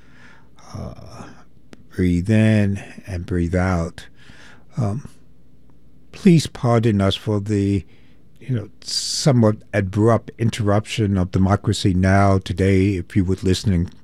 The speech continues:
um, this morning, you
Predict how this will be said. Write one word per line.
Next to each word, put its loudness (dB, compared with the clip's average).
um, 2
this 0
morning, 4
you -2